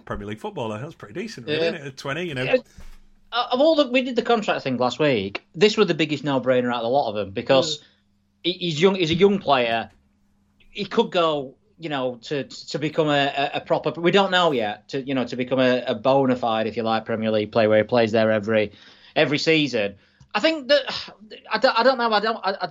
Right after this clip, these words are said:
Speaker 2: don't wanna get lost in, in the hype of sort of, I've seen people say, you know, he's worth thirty million and stuff.
Speaker 1: <laughs>
Speaker 2: I don't,
Speaker 1: Wow.
Speaker 2: no, he's not, yeah, I, I, let's,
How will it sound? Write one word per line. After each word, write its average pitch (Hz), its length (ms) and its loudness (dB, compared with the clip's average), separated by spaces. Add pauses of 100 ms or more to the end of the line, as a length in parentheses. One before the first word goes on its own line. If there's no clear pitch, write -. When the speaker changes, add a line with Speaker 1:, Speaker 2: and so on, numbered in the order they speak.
(140)
Speaker 2:
don't 226 140 2
wanna 226 120 -4
get 214 160 -4
lost 196 240 -4
in, 190 120 0
in 175 560 -6
the 151 60 -4
hype 180 420 4
of 143 120 -2
sort 147 300 2
of, 127 100 2
I've 127 80 -10
seen 170 180 -4
people 151 240 -4
say, 147 160 -4
you 147 60 -2
know, 151 60 -2
he's 139 100 -2
worth 147 180 2
thirty 147 380 0
million 147 280 2
and 110 80 2
stuff. 143 340 2
Speaker 1:
<laughs> - 80 -10
Speaker 2:
I - 340 -8
don't, 247 220 4
Speaker 1:
Wow. 113 220 -4
Speaker 2:
no, 214 80 2
he's 190 160 -2
not, 214 100 -10 (220)
yeah, 190 320 6 (120)
I, - 220 -2
I, - 240 -6 (240)
let's, 208 260 -2